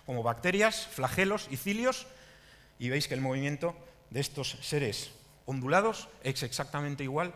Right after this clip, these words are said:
o muy parecido al que acabáis de ver de forma mecánica. Obviamente, estos mi-, estos organismos, el, la finalidad del movimiento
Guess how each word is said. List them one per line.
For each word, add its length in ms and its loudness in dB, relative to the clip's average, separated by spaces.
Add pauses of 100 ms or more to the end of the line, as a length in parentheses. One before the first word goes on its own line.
(140)
o 100 -2
muy 100 0
parecido 540 -2 (120)
al 120 0
que 80 0
acabáis 300 0
de 80 -2
ver 160 -2 (260)
de 80 -4
forma 400 -2 (100)
mecánica. 500 -4 (1900)
Obviamente, 540 4
estos 220 0
mi-, 180 -2
estos 280 -2
organismos, 600 0 (220)
el, 160 2
la 100 4
finalidad 480 4
del 140 2
movimiento 720 0